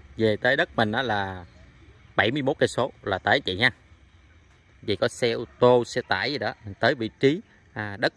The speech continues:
của mình luôn chị nha. Còn nếu mà anh chị ở thành phố Mỹ Tho anh chị,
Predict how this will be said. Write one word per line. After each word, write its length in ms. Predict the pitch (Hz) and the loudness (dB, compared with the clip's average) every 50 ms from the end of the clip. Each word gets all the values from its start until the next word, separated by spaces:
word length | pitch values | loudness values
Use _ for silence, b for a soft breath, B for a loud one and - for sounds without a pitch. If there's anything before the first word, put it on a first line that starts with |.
| _ - | _ -4
của 80 | 143 | 0
mình 140 | 131 120 104 | 0 0 0
luôn 180 | 104 110 110 101 | 0 -2 -4 -4
chị 140 | - 104 | -4 -2
nha. 140 | 98 117 120 - - _ _ _ _ _ _ _ _ _ _ _ _ _ _ _ _ _ _ _ _ b b b b b b b b b _ _ | 0 0 0 -2 -4 _ _ _ _ _ _ _ _ _ _ _ _ _ _ _ _ _ _ _ _ b b b b b b b b b _ _
Còn 240 | 110 107 107 107 | 2 2 2 2
nếu 140 | 123 147 180 | -2 -4 -4
mà 100 | 175 135 | -4 -4
anh 80 | 113 110 | -4 0
chị 220 | - 110 104 104 | 0 2 2 2
ở 200 | 107 110 104 120 - | 0 0 -2 -2 -4
thành 260 | - 117 107 101 101 | -4 -6 -4 -4 -6
phố 240 | - - 131 139 160 | 0 2 2 2 2
Mỹ 140 | 175 156 156 - | 0 -4 -6 -2
Tho 240 | - 147 135 135 | 0 2 2 4
anh 100 | 139 139 | 2 0
chị, 220 | - 127 104 101 | 0 -2 -4 -4